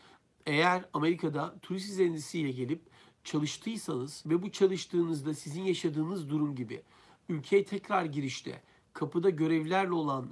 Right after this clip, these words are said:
e, konuşmalarda, diyaloglarda ortaya çıktı ise, e, maalesef o zaman var olan turist vizenizi ihlal etmiş oluyorsunuz. Ve genelde bu durumlarda kişiler yetki ya da çalışma izinleri olmadığı zaman,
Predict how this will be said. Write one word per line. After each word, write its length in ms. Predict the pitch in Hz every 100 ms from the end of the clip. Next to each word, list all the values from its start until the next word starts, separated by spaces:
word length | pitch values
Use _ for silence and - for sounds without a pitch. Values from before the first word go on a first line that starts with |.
| 127
e, 200 | 127 135
konuşmalarda, 800 | - 156 156 156 147 131 120 120
diyaloglarda 800 | 143 147 143 147 127 117 120 156 - - - -
ortaya 400 | 143 139 175 165
çıktı 320 | 151 - 240
ise, 440 | 196 - - 180 - - _ -
e, 200 | 143 139
maalesef 460 | 156 180 180 165
o 100 | 175
zaman 400 | 156 139 143 180 - _ -
var 300 | 156 151 196
olan 340 | 202 165 139
turist 280 | 131 185 170
vizenizi 600 | 147 139 131 120 156 185 -
ihlal 320 | 156 143 143
etmiş 240 | 135 131 -
oluyorsunuz. 520 | 110 127 - - - - - -
Ve 60 | 165
genelde 400 | 185 190 185 185
bu 100 | 180
durumlarda 680 | 196 196 165 139 131 139 170 - _ -
kişiler 560 | - - 190 165 180 190
yetki 300 | 143 - 175
ya 220 | 156 135
da 180 | 135 139
çalışma 340 | - 139 185
izinleri 340 | 185 143 143 139
olmadığı 380 | 151 139 131
zaman, 360 | 123 127 120 117